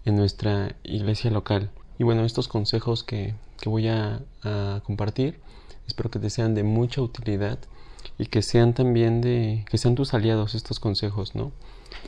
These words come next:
Y bueno, pues comenzamos. Obviamente, pues ya estamos en una era totalmente diferente.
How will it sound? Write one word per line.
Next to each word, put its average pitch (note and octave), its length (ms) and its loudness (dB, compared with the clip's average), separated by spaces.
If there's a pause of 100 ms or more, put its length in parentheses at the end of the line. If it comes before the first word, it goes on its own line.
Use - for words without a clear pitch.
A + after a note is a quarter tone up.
(220)
Y A2+ 60 0
bueno, G#2+ 240 4
pues - 240 -4
comenzamos. G#2 800 -2 (1600)
Obviamente, B2+ 520 6
pues A#2 180 2
ya A2+ 80 4
estamos A2+ 400 2
en A2 60 2
una G#2 240 2
era G2+ 340 0 (420)
totalmente A2+ 640 2
diferente. A2+ 680 0